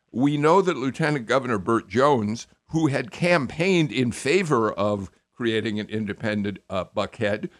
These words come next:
uh, w-, was working behind the scenes to see if he could put together enough votes to get it through the legislature,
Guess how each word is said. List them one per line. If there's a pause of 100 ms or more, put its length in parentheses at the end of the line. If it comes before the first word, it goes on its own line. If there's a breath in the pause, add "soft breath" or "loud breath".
(400 soft breath)
uh, (320)
w-,
was
working
behind
the
scenes
to
see
if
he
could
put
together
enough
votes
to
get
it
through
the
legislature,